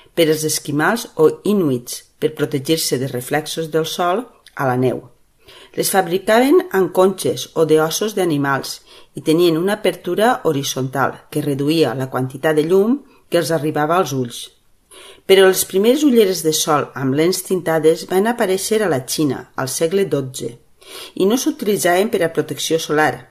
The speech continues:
sinó que els jutges xinesos les gastaven per tal d'amagar l'expressió dels ulls durant els juís, i així ocultar qualsevol evidència sobre el veredicte final.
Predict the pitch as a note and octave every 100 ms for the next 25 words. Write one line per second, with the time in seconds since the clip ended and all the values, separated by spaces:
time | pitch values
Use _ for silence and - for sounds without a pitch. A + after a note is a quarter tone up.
0 | _ - - E3 C#3+ - - - - D3+
1 | D#3 D#3+ E3 A#3 A#3 A3+ A3 A3+ F3 D#3+
2 | G#3 - - - - D3+ D#3 D3+ E3+ E3+
3 | F#3 A3 A#3 D#3+ - E3 G3+ A#3 A#3 F#3
4 | F3+ G3+ G#3 - D#3 D3 E3 G#3+ G#3 F#3
5 | F#3+ F3 - D3+ D#3 C#3 C#3 C3 C3 B2+
6 | B2 - - _ _ _ - D3+ D3 -
7 | F#3+ C3+ - C#3 C#3 C3 D#3 D3 - C3+
8 | C3 C#3 C#3+ D#3+ D#3+ E3+ F3 F3+ - F3+
9 | A#3 - - - E3+ C#3+ C#3 C3 B2 A#2+
10 | C#3 - F#3 - - C3